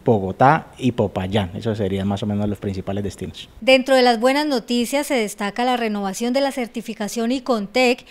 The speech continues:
Speaker 2: entregada a la terminal de Cali, lo que ratifica su servicio y calidad.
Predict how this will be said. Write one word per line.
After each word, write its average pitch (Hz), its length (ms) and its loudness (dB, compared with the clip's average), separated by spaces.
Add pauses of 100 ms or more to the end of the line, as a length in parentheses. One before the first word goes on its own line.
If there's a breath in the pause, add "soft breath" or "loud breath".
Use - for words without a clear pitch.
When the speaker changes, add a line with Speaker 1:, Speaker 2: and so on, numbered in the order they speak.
(140 loud breath)
Speaker 2:
entregada 226 460 4
a - 20 4
la 214 120 0
terminal 196 420 -4
de 208 100 0
Cali, 254 380 4
lo 220 160 2
que 233 100 -6
ratifica 220 640 -2
su 311 140 -4
servicio 226 480 -2
y 262 60 -4
calidad. 262 520 -2